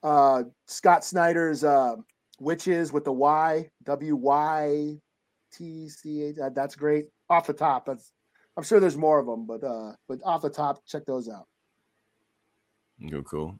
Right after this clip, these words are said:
Speaker 2: Uh, like I said, listen this long, definitely like, share, subscribe. Eli, we gotta figure out something to do next week. Are we gonna do the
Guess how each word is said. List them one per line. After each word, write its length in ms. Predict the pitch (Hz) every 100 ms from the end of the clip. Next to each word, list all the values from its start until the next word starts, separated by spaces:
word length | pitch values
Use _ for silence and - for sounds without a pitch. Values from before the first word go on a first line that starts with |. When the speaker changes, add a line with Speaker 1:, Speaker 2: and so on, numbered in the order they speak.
| -
Speaker 2:
Uh, 360 | 85 92 104
like 160 | 101 95
I 40 |
said, 140 | 104 90
listen 240 | 104 -
this 100 | 107
long, 260 | 113 110 107
definitely 360 | 78 95 101
like, 200 | 95 95
share, 220 | - 104 92
subscribe. 640 | - - 98 101 98 98 - _ _ _ _ -
Eli, 120 | 127
we 80 | 135
gotta 120 | 139
figure 180 | 131 120
out 60 | 123
something 160 | 131
to 80 | 127
do 60 | 120
next 280 | 117 120 127
week. 160 | 113
Are 80 | 98
we 100 | 113
gonna 140 | 120 107
do 200 | 127 120
the 400 | 117 113 117